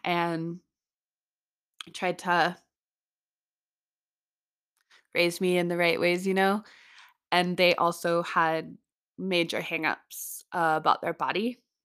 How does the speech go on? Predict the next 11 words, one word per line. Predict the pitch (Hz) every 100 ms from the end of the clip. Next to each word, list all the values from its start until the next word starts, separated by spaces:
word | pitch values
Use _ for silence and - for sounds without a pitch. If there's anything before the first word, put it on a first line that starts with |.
| -
and | 175
their | 165 156
weight | 160 160 165
and | 175
their | 160 -
size | - 147 104 - - - - _ _ _ _ _ _ _
that | 151 110 - _ -
I | 165
believe | 170 170
had | - 165
fully | - 240 208 175 90 175